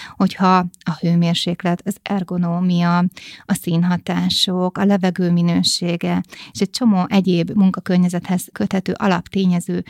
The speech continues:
nincsen megfelelően kezelve egy munkahelyen, ugye akkor már ezek diszkomfortérzetet okoznak az emberben.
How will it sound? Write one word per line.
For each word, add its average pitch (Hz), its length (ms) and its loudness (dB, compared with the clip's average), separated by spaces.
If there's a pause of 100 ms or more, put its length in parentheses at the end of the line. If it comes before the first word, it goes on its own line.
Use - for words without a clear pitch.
(260)
nincsen 240 300 0
megfelelően 190 600 0
kezelve 185 400 -2
egy 180 100 -2
munkahelyen, 226 580 0 (260)
ugye 208 240 0
akkor 208 560 0 (120)
már 214 460 2
ezek 190 200 -2
diszkomfortérzetet 175 1080 -4
okoznak 170 400 -2
az - 100 -4
emberben. - 680 0